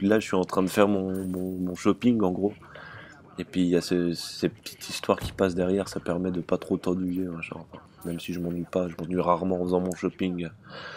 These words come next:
au niveau des inventaires, parce que je me concentre, mais c'est quand même sympa d'avoir à écouter, euh, des petites histoires qui te mettent un peu plus dans l'univers du jeu en fait.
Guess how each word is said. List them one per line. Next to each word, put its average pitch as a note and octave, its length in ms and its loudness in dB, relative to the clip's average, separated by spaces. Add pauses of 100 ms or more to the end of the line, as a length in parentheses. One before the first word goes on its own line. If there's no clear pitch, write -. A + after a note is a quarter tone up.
(280)
au - 20 -2
niveau F#2 220 2
des F2+ 180 4
inventaires, F2+ 380 4
parce - 160 0
que - 100 -6
je E2 80 -2
me F2+ 80 2
concentre, - 460 0
mais F2+ 40 2
c'est - 140 -4
quand F#2+ 140 -2
même G#2 160 2
sympa G#2 320 4
d'avoir F#2+ 380 6
à F2+ 80 6
écouter, - 480 0
euh, G2 100 2
des F#2 120 0
petites G2 300 -2
histoires G#2 320 2
qui - 160 -4
te - 160 -6
mettent G#2 220 4
un G2 80 6
peu - 120 2
plus A2+ 220 4
dans G2 80 8
l'univers G2 420 8
du F#2+ 140 6
jeu G2 180 8
en F2 100 2
fait. - 300 -8